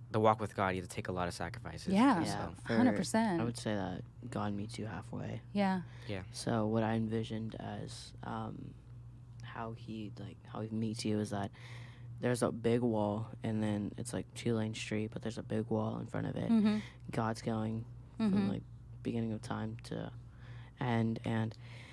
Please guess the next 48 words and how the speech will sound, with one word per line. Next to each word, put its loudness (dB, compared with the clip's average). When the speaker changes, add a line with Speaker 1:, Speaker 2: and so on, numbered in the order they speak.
Speaker 3:
uh, 2
he 0
has 2
that 2
wall 4
right 0
there, -2
but 0
he's 0
always 2
gonna 2
be 2
with -2
you, -2
but -2
you -4
just -8
didn't 2
open 0
that -2
door 2
to -2
see -2
it. 0
Speaker 2:
Mm. 2
Speaker 1:
Mm-hmm. -2
Speaker 3:
So, 4
um, -2
but 0
Speaker 2:
Yeah. 6
Speaker 3:
there's 6
that 4
end 4
point 2
of -2
that 0
wall, 4
and 0
that's 2
where 2
you 2
finally 2
meet -2
Jesus, 4
Speaker 2:
Mm-hmm. 0
Speaker 3:
and 0
that 4
wall 4